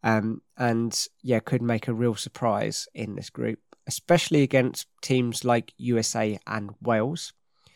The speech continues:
Um, they, they currently, in their, leading up to the, in the qualifications, they scored fifteen go-,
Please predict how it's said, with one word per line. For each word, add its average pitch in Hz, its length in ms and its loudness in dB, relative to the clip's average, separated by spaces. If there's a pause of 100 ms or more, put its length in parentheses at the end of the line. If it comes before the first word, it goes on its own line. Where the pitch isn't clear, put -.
(360)
Um, 110 340 4 (400)
they, 123 540 2 (1400)
they 175 220 0
currently, 170 680 6
in 147 220 0
their, 143 240 6 (1300)
leading 151 320 8
up - 180 6
to - 140 -6
the, 131 600 4
in 139 180 0
the 120 120 2 (200)
qualifications, 131 920 4
they 123 160 2
scored 131 340 2
fifteen 147 540 4
go-, 127 320 4